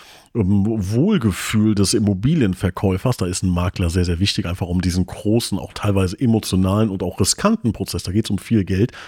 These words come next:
zu begleiten, sondern wir haben ja auch erhebliche rechtliche Fallstricke, die einem bisschen später auf die Füße fallen können.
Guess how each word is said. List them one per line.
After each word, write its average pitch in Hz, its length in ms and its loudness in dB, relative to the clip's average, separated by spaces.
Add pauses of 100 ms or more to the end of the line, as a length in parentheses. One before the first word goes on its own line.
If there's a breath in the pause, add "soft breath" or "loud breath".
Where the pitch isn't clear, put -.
zu - 120 -4
begleiten, 123 420 2
sondern 107 280 4
wir 92 100 0
haben 113 120 2
ja 110 60 2
auch 101 220 -2 (160 loud breath)
erhebliche 110 720 2
rechtliche 104 460 2
Fallstricke, - 640 0 (320 loud breath)
die 127 140 4
einem 98 260 2 (260 loud breath)
bisschen 92 300 2
später 117 460 0
auf 85 180 -6
die 90 120 -2
Füße - 380 0
fallen 76 300 -4
können. 127 240 4